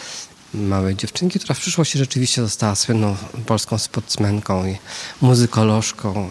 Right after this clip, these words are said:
i, e, lekarką weterynarii, więc była taką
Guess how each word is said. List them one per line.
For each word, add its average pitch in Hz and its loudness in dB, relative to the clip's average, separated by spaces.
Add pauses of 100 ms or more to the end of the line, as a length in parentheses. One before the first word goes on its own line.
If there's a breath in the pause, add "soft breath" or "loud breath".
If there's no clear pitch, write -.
(120)
i, 92 -4 (1400 loud breath)
e, 110 2 (420 loud breath)
lekarką 113 2
weterynarii, 98 0
więc 104 -10
była 107 -4
taką 110 -8